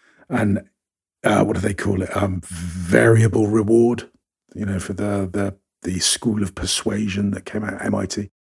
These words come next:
That's the stuff that you've got to be careful of. I don't think there's anything nasty or wrong about the digital, but certain types of, uh, digital are designed to sort of engage and capture your,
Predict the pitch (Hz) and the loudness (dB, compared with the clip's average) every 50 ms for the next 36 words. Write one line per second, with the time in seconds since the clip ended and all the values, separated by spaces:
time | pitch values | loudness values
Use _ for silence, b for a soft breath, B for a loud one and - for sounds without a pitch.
0 | _ _ _ _ _ _ _ _ _ _ _ _ _ _ _ _ _ _ _ _ | _ _ _ _ _ _ _ _ _ _ _ _ _ _ _ _ _ _ _ _
1 | _ _ _ - - 147 170 - - - - - - - - - - - - 98 | _ _ _ 2 2 4 4 2 0 0 -2 -2 -2 0 -2 -2 0 0 -2 0
2 | 90 - - 95 92 - - - - 98 92 - - - - 117 120 - 143 165 | 2 2 2 2 2 -2 -2 -2 -2 -2 -2 -4 -4 -2 0 2 4 6 6 6
3 | 185 151 135 127 131 117 127 117 113 - - _ _ _ _ _ _ _ - 131 | 6 6 6 6 4 4 2 0 -2 -2 -6 _ _ _ _ _ _ _ -2 0
4 | 120 120 113 117 - - - 117 98 101 104 101 95 92 92 101 104 110 104 98 | 0 2 2 0 0 -2 -2 -4 -4 -2 -2 -2 -2 -2 -2 -2 0 0 0 0
5 | 98 87 - 98 95 87 - - 95 82 - - 117 104 - - - - - - | -2 -2 -2 -2 -2 -2 -4 -6 -8 -6 -4 -2 -2 -2 -2 -4 -6 -8 -8 -10
6 | 82 - 98 95 - - - - - - 147 147 139 113 - 117 104 92 - - | -8 -8 -8 -8 -6 -4 -2 -2 2 4 6 6 4 4 2 -2 -4 -4 -4 -6
7 | - - 120 107 - - - - - 92 80 - - - - _ b b b b | -6 -4 -4 -4 -4 -6 -6 -6 -4 -4 -6 -6 -12 -20 -20 _ b b b b
8 | b b b b b b b 78 - 85 82 82 - - 87 - 92 - - 90 | b b b b b b b -6 -6 -6 -8 -8 -8 -8 -6 -6 -6 -8 -8 -8
9 | 85 - _ _ _ - - - - 85 - 113 101 87 82 - 104 104 101 101 | -8 -10 _ _ _ -6 -4 -4 -2 -2 -2 -4 -2 -2 0 0 2 2 2 2
10 | 95 95 87 85 82 82 78 - - - - - - - 98 - 104 95 - - | 0 0 -2 -2 -4 -4 -6 -10 -16 -18 -14 -10 -8 -6 -4 -4 -6 -6 -8 -14
11 | _ - - - - 107 98 87 87 107 104 101 95 95 82 85 90 - - 90 | _ -12 -4 0 2 2 2 2 2 2 2 2 2 0 0 -2 -2 -2 -2 -2
12 | 85 80 - - - - 113 - - - - - - - 101 87 85 92 98 92 | -4 -4 -4 -4 -2 -2 -2 -2 -4 -6 -4 -4 0 0 2 0 2 0 -2 -2
13 | 90 87 | -4 -6